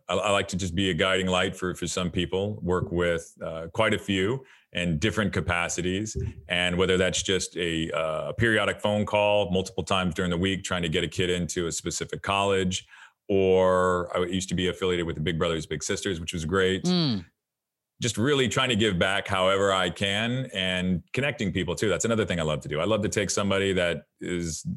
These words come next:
Speaker 1: you know, has nothing to do with something that I'm doing and find somebody to introduce them, and watching that become a force multiplier, right? Just
Speaker 2: Yeah.
Speaker 1: creating, whether it's a business marriage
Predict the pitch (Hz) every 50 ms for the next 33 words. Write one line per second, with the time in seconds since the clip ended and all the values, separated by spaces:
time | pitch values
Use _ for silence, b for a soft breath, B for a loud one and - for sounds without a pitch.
0 | - _ _ _ - 98 95 90 87 82 87 85 80 78 92 104 110 107 - 110
1 | 104 95 87 92 95 101 98 95 90 - 101 90 92 90 90 90 90 87 82 90
2 | 90 87 85 82 82 78 - - 95 98 95 92 - 101 90 90 87 87 78 -
3 | 90 82 82 78 87 78 82 87 82 - - 85 78 78 78 - 78 82 82 90
4 | 92 90 - - - 90 82 82 82 82 82 - 78 82 - 85 82 80 - -
5 | 90 85 78 - - 87 82 76 - 78 - - 80 76 73 71 65 67 76 78
6 | 78 82 80 76 76 104 113 120 127 127 117 101 87 87 - - _ _ - 90
7 | 90 87 80 - 82 78 104 101 87 98 95 85 - 98 92 87 87 87 87 87
8 | 85 85 85 78 -